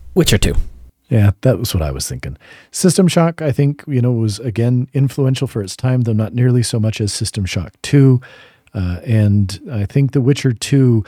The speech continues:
Speaker 2: was when everybody kind of started to pay attention to C D Projekt Red and say, "Oh, okay,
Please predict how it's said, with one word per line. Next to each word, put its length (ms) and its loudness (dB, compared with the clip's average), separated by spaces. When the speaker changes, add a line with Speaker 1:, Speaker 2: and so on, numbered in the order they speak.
Speaker 2:
was 220 2
when 220 0
everybody 640 0
kind 260 -4
of 100 0
started 520 -2
to 120 -6
pay 340 -2
attention 560 -2
to 100 -4
C 240 -2
D 100 2
Projekt 480 -2
Red 300 0
and 200 0
say, 260 -2
"Oh, 460 2
okay, 560 0